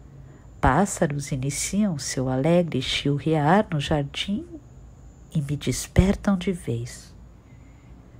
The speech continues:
Visto jeans, camisa de manga comprida sobre a camisa e saio. São pouco mais de cinco da manhã e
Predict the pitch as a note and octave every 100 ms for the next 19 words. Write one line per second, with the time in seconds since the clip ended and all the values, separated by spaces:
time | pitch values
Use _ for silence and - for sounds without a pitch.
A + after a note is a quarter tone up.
0 | - - - - - - - - - -
1 | C#4+ E4 - - E3+ - E3 A3 B3+ -
2 | - - - - - - E3+ D3 D#3+ D3
3 | C#3 C#3 D3 C#3 C#3 C#3 B2+ - F#3 G3
4 | D3+ - C#3+ C3 C#3+ - G#3 E3+ F#3 B3
5 | C4+ G#3 G3 G#3+ C4 C4+ - - D3 C3
6 | B2+ C3+ B2 - - - - - - -
7 | - - - - - - - - - -
8 | F4 F#4+ - F3+ G3 - D3 C#3+ F3 G#3+
9 | - - B2 - F3+ F3 - C#3+ C#3+ C#3
10 | C3 C3 C#3 E3 G#3+ G#3 C#3+ -